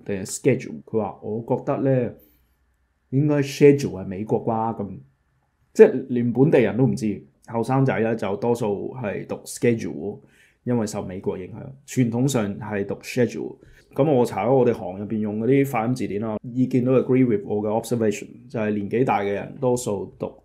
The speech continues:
schedule。後生嘅就傾向讀 schedule，噉你鍾意讀咩都得。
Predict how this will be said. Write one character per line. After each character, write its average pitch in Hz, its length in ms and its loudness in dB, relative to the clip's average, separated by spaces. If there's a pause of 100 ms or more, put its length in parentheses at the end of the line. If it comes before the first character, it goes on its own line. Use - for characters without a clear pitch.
(140)
schedule。 82 580 -2 (560)
後 117 200 0
生 131 240 2
嘅 104 200 0
就 98 120 -6 (100)
傾 120 220 -6
向 104 320 -6
讀 98 180 -8
schedule， - 600 -2 (360)
噉 101 180 -10
你 104 160 -2
鍾 117 160 0
意 107 60 2
讀 107 100 -4
咩 107 160 -6
都 104 100 -2
得。 101 120 -4